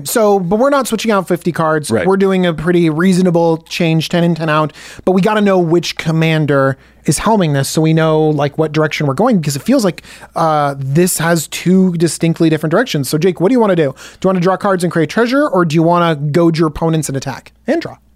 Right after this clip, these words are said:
Speaker 2: For me, this was a snap decision. This was so easy. Prosper Tomebound.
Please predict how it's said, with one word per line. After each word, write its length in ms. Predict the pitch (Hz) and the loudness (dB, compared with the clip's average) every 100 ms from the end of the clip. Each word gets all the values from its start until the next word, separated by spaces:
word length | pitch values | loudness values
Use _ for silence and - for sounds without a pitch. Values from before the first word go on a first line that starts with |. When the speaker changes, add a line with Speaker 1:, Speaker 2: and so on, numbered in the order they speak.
| 135 | -8
Speaker 2:
For 160 | - | 0
me, 140 | 170 180 | 2 2
this 220 | 151 139 | 0 0
was 120 | 139 | 0
a 80 | 117 | 0
snap 300 | - 131 110 | 0 -2 -2
decision. 520 | 107 - 110 87 107 - | -6 -4 -4 -4 -12 -14
This 380 | - 127 139 143 | -6 -2 0 -2
was 140 | 123 | -2
so 180 | 135 120 | 0 2
easy. 240 | 113 87 | 0 -4
Prosper 460 | - 139 123 - 117 | -6 -6 -6 -6 -6
Tomebound. 540 | 135 127 90 80 - | -2 -2 -2 -4 -8